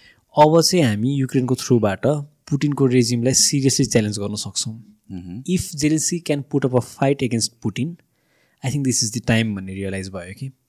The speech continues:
Speaker 1: किन भन्दाखेरि रसियाभित्र पनि त समस्या छ, त्यहाँको आर्मी जेनरल्सहरू यति करप्ट रहेछन् कि, र पुटिन थट उनले चाहिँ आफ्नो मिलिटरीलाई मोडर्नाइज गरेको, दस वर्षसम्म, बिस वर्षसम्म मोडर्नाइज गरे भने,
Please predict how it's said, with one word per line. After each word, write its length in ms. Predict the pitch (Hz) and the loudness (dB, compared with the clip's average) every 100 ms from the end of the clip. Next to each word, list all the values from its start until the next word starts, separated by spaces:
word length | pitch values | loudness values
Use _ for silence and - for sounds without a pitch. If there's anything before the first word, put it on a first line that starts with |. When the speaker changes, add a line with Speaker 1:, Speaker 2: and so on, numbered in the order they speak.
| - | -4
Speaker 1:
किन 160 | 123 120 | -2 0
भन्दाखेरि 640 | 101 98 90 113 113 117 _ 123 | -2 -8 -4 -2 0 -4 _ -2
रसियाभित्र 400 | - 107 98 107 | -2 -4 -8 -4
पनि 120 | 143 | -4
त 40 | |
समस्या 420 | 156 107 104 107 | -2 -4 -6 -8
छ, 120 | 101 - - _ _ - _ _ _ | -10 -12 -18 _ _ -20 _ _ _
त्यहाँको 240 | 151 113 - | -2 0 0
आर्मी 280 | 117 113 | 0 -2
जेनरल्सहरू 460 | 104 113 107 - 110 - | 0 0 -2 -4 -6 -4
यति 140 | 131 | -6
करप्ट 440 | - 139 123 - 120 | 0 4 4 4 0
रहेछन् 280 | 110 117 | 0 -4
कि, 160 | 113 143 | -4 -4
र 200 | 120 117 - - - | -2 -2 -4 -8 -4
पुटिन 260 | 123 127 120 | 0 0 0
थट 300 | - 117 - | -2 -2 -2
उनले 200 | 127 113 | -6 -2
चाहिँ 240 | 110 123 117 | -2 0 -2
आफ्नो 640 | 104 - 110 110 110 107 - | -4 -6 -6 -8 -12 -16 -14
मिलिटरीलाई 560 | 110 113 113 113 110 | -8 -4 -2 -2 -2
मोडर्नाइज 440 | 110 110 107 110 107 | -2 -2 -2 -2 -2
गरेको, 400 | 107 104 104 104 | -4 -6 -8 -6
दस 200 | 113 - | -6 -6
वर्षसम्म, 340 | 117 113 160 117 | -8 -8 -6 -6
बिस 240 | 107 - | -6 -8
वर्षसम्म 280 | 107 110 110 | -8 -6 -6
मोडर्नाइज 500 | 107 107 107 104 107 | -6 -6 -6 -6 -4
गरे 280 | 101 101 104 | -4 -4 -6
भने, 300 | 95 98 | -8 -14